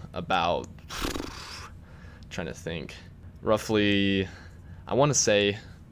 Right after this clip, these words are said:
like, two, uh, two or three months ago. So, so, somewhere around there. So around June, July, I started a gratitude journal just to kinda, you know,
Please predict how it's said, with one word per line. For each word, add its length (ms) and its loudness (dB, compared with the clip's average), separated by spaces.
like, 160 -6
two, 720 2
uh, 240 -2
two 180 4
or 60 6
three 220 2
months 340 0
ago. 260 -2
So, 340 4
so, 260 6
somewhere 360 8
around 240 8
there. 100 4
So 220 4
around 320 4
June, 560 0
July, 560 6
I 40 0
started 420 2
a 60 -2
gratitude 500 6
journal 220 4
just 180 -2
to 60 -8
kinda, 200 2
you 60 2
know, 240 2